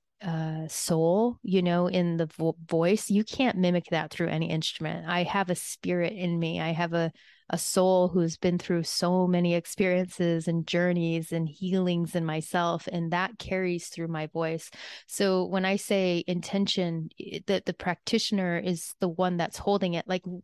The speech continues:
I could play the same instrument and hand it over to somebody else who has just an icky energy,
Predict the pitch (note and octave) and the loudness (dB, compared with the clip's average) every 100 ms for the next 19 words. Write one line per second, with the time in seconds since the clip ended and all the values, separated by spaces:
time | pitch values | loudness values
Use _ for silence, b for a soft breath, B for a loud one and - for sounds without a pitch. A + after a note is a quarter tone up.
0 | - G3+ A3+ G#3 - A3 G3+ F#3+ - G3+ | -4 -2 -2 -8 -6 0 0 0 0 0
1 | F#3+ - G3+ - F3 D#3+ E3 - F#3+ F3+ | 0 0 -2 -2 -4 -4 -4 -2 -2 0
2 | F#3 F3 E3 - F3 F3 E3+ E3+ - - | 0 -2 -4 -2 -2 0 0 -2 -4 -4
3 | E3+ D#3+ D#3+ D#3+ - F3 - F3 E3+ F3 | -4 -2 -4 -4 -6 -6 -6 -6 -6 -6
4 | - D#3+ F3+ F#3 F3 - D#3 | -2 0 2 0 -2 -4 -6